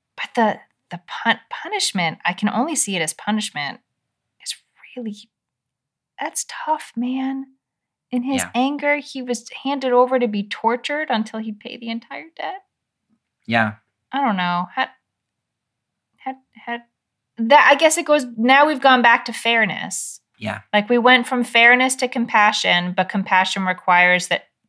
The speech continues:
Speaker 1: like, the other person also participate in this compassion, compassionate way of being. And if they won't, it goes back to quote unquote fairness, tit for tat.
Speaker 2: C E B says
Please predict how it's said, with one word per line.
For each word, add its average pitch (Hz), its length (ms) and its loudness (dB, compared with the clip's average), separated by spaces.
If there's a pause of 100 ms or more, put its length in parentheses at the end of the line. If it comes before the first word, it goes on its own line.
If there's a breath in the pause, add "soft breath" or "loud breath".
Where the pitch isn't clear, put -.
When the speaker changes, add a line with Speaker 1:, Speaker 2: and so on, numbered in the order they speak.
Speaker 1:
like, 165 240 0
the 170 120 -4
other 175 160 0
person 175 340 -4
also 165 360 -2
participate 156 680 -10
in 156 120 -10
this 151 140 -10
compassion, - 800 -6
compassionate 147 540 -8
way 151 140 -6
of 147 100 -10
being. 147 400 -12
And 156 180 -8
if 156 140 -8
they 160 120 -2
won't, 180 640 -4 (380)
it 175 100 -12
goes 160 160 -6
back 160 300 -2
to 160 180 -6 (320)
quote 160 220 -12
unquote 160 380 -10
fairness, 180 500 -6
tit - 200 -12
for - 100 -14
tat. 185 400 -6 (2500)
Speaker 2:
C - 200 0
E 165 80 2
B 156 160 4
says 123 460 2